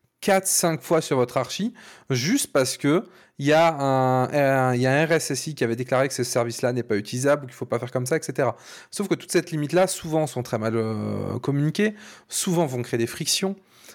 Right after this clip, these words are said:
et vont, euh, on va dire, faire perdre du temps aux équipes. Moi, je me rappelle, j'ai mis, euh, plusieurs mois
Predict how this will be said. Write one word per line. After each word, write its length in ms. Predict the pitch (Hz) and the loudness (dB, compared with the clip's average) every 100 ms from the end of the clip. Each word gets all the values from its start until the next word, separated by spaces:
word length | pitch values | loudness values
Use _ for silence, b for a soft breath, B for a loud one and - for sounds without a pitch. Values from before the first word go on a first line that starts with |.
| B | B
et 240 | 170 190 | 2 4
vont, 540 | 180 123 143 170 175 117 | 2 -2 -2 0 2 2
euh, 260 | 131 127 120 | 4 4 2
on 80 | 135 | 0
va 200 | 127 120 | 0 0
dire, 480 | 117 147 180 147 117 | -2 0 2 2 0
faire 220 | 131 - | -2 -2
perdre 300 | 170 160 123 | 0 0 -2
du 140 | 151 | -10
temps 240 | - 175 131 | 0 2 2
aux 60 | |
équipes. 360 | 120 120 113 - | 0 -4 -6 -4
Moi, 100 | 117 | -2
je 60 | |
me 60 | 107 | 0
rappelle, 220 | 131 196 | 0 0
j'ai 140 | 120 120 | 0 -2
mis, 160 | 120 | 0
euh, 380 | 113 110 110 113 | 0 0 0 -2
plusieurs 420 | 107 160 143 135 | -4 -2 2 2
mois 400 | 135 143 175 - | 2 2 2 0